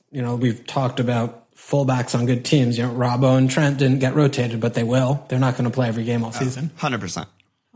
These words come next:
Speaker 1: Million percent. So
Speaker 2: Yeah.
Speaker 1: same with David. I mean, we saw it this week. You know, they're playing Cardiff, which is a joke mockery of a fixture. Obviously, they won five nil without him, didn't need him.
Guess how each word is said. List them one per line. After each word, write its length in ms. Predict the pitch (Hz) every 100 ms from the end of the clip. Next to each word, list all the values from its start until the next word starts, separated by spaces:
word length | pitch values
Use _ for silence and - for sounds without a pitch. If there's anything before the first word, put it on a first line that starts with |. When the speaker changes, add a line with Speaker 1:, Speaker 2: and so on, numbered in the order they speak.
| 143 - -
Speaker 1:
Million 320 | 135 175 117
percent. 420 | 127 123 131 -
So 320 | - 131 123
Speaker 2:
Yeah. 40 | 123
Speaker 1:
same 200 | 143 135
with 100 | 123
David. 360 | 143 208 135
I 60 | 120
mean, 160 | 120 120
we 100 | 113
saw 320 | - 123 120
it 120 | 120
this 220 | 131 107
week. 180 | 147 127
You 80 | 131
know, 100 | 135
they're 180 | 135 131
playing 400 | - 143 131 127
Cardiff, 580 | - 131 135 127 - -
which 180 | 127
is 140 | 127 113
a 80 | 113 131 - -
joke 460 | - 139 123 120
mockery 400 | 127 120 120 123
of 80 | 120
a 80 | 113
fixture. 360 | - 127 - 120
Obviously, 320 | 120 113 123
they 60 | 120
won 200 | 120 110
five 200 | 120 117
nil 160 | 123
without 300 | 113 123 127
him, 120 | 120
didn't 200 | 117 139
need 160 | 123 113
him. 220 | 120 131